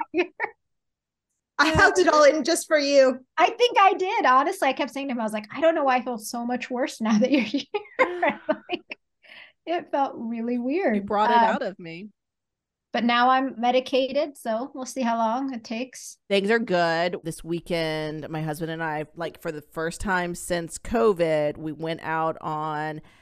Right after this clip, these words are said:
Speaker 3: uh, a parent night out with, uh, two of our newer friends.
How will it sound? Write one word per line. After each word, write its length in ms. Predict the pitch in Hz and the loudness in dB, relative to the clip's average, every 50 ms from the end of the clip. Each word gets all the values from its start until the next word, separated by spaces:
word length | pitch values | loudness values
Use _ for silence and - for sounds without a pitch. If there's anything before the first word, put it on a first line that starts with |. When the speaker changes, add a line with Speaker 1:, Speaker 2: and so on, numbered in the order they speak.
| _ _ _ - | _ _ _ -4
Speaker 3:
uh, 480 | 151 147 147 147 143 143 147 139 - - | -2 0 2 2 2 2 2 0 -2 -2
a 140 | - 143 147 | -4 -4 -2
parent 540 | - - 190 180 185 185 190 190 - - - | -2 -2 0 0 2 2 2 2 0 -2 -4
night 360 | 175 175 175 180 180 185 - | 0 2 4 4 4 2 2
out 480 | - 160 160 156 160 160 165 156 - - 156 | 0 0 0 0 0 -2 -2 -4 -6 -6 -6
with, 420 | 156 151 151 151 151 147 - - - | -4 -2 -2 -4 -4 -8 -10 -10 -8
uh, 240 | 151 143 139 143 - - | -6 -4 -4 -6 -8 -6
two 280 | - - 185 180 180 | -2 0 2 4 4
of 160 | 175 170 - 147 | 4 4 2 0
our 140 | 147 156 | -2 -2
newer 680 | 160 151 147 156 156 165 175 175 170 170 165 175 226 240 | -2 -4 -8 -8 -4 0 2 2 2 2 0 0 -2 -4
friends. 720 | - - - 156 147 147 147 156 170 247 294 302 - | -6 -8 -6 -4 -4 -4 -4 -6 -6 -8 -10 -10 -12